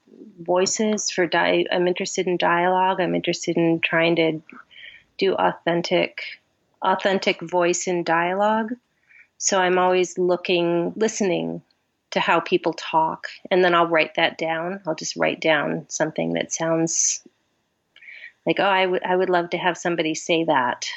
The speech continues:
<laughs> just like that, just the way she just said that. And that can happen anywhere.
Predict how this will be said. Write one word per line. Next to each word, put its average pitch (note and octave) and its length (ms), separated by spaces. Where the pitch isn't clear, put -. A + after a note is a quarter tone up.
<laughs> - 320
just - 240
like E3+ 260
that, D#3 260
just - 240
the F#3+ 80
way F3 140
she F3 240
just D#3+ 260
said D#3 240
that. - 280
And G#3 160
that - 240
can G#3 160
happen F3 500
anywhere. E3 760